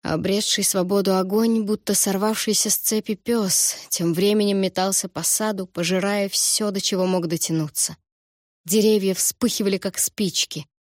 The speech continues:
Яркий свет резал глаза, а тяжелый черный дым забивал легкие.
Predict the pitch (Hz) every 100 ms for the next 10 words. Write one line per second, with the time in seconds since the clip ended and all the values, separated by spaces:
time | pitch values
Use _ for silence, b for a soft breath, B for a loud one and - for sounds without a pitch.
0 | _ 180 196 202 208 190 196 196 190 180
1 | 196 190 185 170 180 175 180 196 180 139
2 | - 156 160 156 196 202 196 - - 185
3 | 190 180 165 190 180 165 160 165 160 160
4 | 156 147 - 175 170